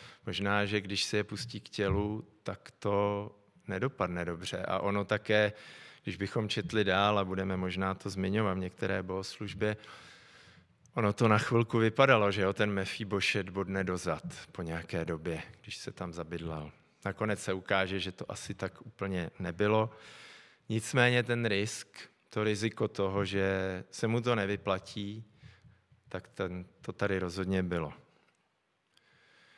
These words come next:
Ať je to, jak chce, Mefibošet byl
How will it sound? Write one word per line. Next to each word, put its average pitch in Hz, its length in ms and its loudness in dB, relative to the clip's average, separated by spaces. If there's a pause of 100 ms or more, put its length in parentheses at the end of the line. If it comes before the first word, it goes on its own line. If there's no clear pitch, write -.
(180)
Ať 107 160 -6
je 113 80 2
to, 110 100 0
jak 104 200 4
chce, 113 600 4 (520)
Mefibošet 101 760 -2
byl 98 420 0